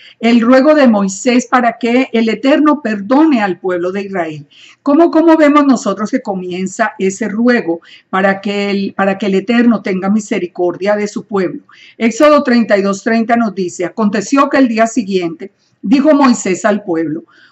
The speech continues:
'Vosotros habéis cometido un gran pecado, pero yo subiré ahora al Eterno y quizá le aplacaré de vuestro pecado.'"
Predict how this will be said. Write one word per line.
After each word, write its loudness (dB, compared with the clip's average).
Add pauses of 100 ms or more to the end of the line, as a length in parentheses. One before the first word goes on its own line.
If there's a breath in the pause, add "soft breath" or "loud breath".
(100)
'Vosotros 2
habéis 0
cometido 0
un 6
gran 2
pecado, -4 (260 soft breath)
pero 2
yo 2
subiré 0
ahora 2
al -2
Eterno -6
y 2
quizá -4
le 0
aplacaré -4
de 0
vuestro -6
pecado.'" -10